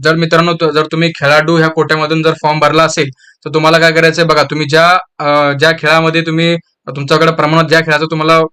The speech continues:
प्रम-, तुमच्याकडे प्रमाणपत्र असेल मित्रांनो, ते फक्त ते विभागीय किंवा मग उप-, उपयुक्त यांनी, अ, खेळाबाबत, अ, प्रमाणित केलेले प्रमाणपत्र पाहिजे. जसं की आता तुमच्याकडं, अ,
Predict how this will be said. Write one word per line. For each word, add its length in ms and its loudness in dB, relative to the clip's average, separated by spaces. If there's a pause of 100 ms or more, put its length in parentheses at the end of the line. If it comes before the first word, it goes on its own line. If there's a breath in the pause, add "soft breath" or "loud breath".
(120)
प्रम-, 200 -6
तुमच्याकडे 320 0
प्रमाणपत्र 680 -2
असेल 240 2
मित्रांनो, 360 -2 (420 soft breath)
ते 60 -2
फक्त 320 -2
ते 280 2
विभागीय 640 0 (400)
किंवा 180 2
मग 140 2
उप-, 440 -4
उपयुक्त 500 0
यांनी, 480 2
अ, 400 2
खेळाबाबत, 640 0
अ, 120 0
प्रमाणित 400 2 (100)
केलेले 200 2
प्रमाणपत्र 440 0
पाहिजे. 300 0 (600 loud breath)
जसं 180 0
की 100 2
आता 100 2
तुमच्याकडं, 520 0
अ, 500 0